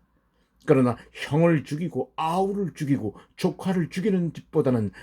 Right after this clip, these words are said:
낫다고 생각하옵니다. 태종은 기가 막혔다. 자기의 죄상을 들추는 것이다. 할 말이 없었다. 나가거라!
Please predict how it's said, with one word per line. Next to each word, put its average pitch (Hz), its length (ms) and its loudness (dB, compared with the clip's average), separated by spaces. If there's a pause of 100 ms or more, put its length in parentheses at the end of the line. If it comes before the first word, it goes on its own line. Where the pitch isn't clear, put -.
(200)
낫다고 151 580 -6
생각하옵니다. 139 920 -6 (1080)
태종은 95 840 -6 (100)
기가 92 300 -8
막혔다. 90 640 -12 (360)
자기의 151 580 -4
죄상을 104 760 -4 (140)
들추는 80 580 -10
것이다. - 400 -18 (340)
할 - 260 -10
말이 139 340 -8
없었다. - 520 -20 (360)
나가거라! 233 800 2